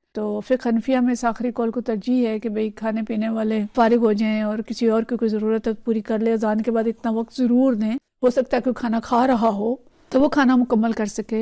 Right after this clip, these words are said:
या खाना सामने आ गया और उसके पास इतना वक्त उसे दें कि वो खाना खा सके। और वो जो इस, इसको तरजीह देते हैं, उसकी हदायत एक भी हदीस से होती है जो सुनन तिरमिजी के अंदर है, जिसमें फरमाया गया है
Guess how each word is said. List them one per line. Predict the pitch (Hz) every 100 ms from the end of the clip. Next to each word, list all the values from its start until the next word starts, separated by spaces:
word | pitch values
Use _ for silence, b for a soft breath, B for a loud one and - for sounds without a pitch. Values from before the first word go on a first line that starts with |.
| 247
या | 254 220
खाना | 226 226 226
सामने | 226 220 226
आ | 214 233
गया | 240 226
और |
उसके | 220 -
पास | 226 214
इतना | - - 214
वक्त | 214 208
उसे | 226 214
दें | 202 226
कि | 233
वो | 220
खाना | 208 208 220
खा | 214 214
सके। | - 214 254 _ _ _ _
और | - 311 320 285
वो | 247 277 262
जो | 254
इस, | 269 247 -
इसको | 294 - 262
तरजीह | 262 220 247
देते | 220 - 247
हैं, | 277
उसकी | 311 277 - 302
हदायत | 269 233 240 233
एक | 240 226
भी | 247
हदीस | 233 220 226 -
से | 240
होती | 220 220
है | 254 - _ 254
जो | 254
सुनन | 247 240 269 262
तिरमिजी | 247 226 233 254 285
के | 254
अंदर | 220 220
है, | 233
जिसमें | 226 240 240
फरमाया | 240 220 226 226
गया | 220
है | 208